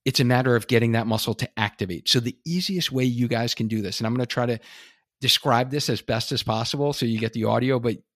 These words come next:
obviously you'll have access to the video as well. But if you lie on your side against a wall, so your back is against the wall, what you're gonna do is you're gonna actually kick your leg up to the side, like if you were kicking your leg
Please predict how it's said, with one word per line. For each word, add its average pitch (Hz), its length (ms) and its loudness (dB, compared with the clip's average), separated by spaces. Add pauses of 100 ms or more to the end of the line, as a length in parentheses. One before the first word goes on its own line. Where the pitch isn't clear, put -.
obviously 117 440 2
you'll 113 100 0
have 110 160 -2
access 107 320 -6
to - 100 -8
the 104 100 -4
video 101 300 -2
as 101 140 -6
well. 101 260 -4
But 113 240 0 (460)
if 175 200 2
you 254 140 4
lie 123 600 0 (100)
on 113 240 0
your 151 120 0
side 90 600 -2 (580)
against 120 640 2
a 120 100 6
wall, 101 600 2 (240)
so - 140 2
your 104 180 -2
back 123 400 0
is 120 120 -2
against 120 340 -2
the 113 80 -2
wall, 98 420 -6 (760)
what 143 140 0
you're 151 200 2
gonna 131 180 4
do 117 260 2
is 110 220 -4
you're 123 140 0
gonna 139 120 0
actually 120 600 -4 (260)
kick 214 260 -4
your 165 140 2
leg 117 320 0 (100)
up 165 260 0
to 180 120 -6
the 143 100 -6
side, 107 560 -6 (400)
like 120 180 -2
if 110 120 -6
you 123 60 0
were 113 80 -2
kicking 143 360 -4
your 127 160 0
leg 120 300 0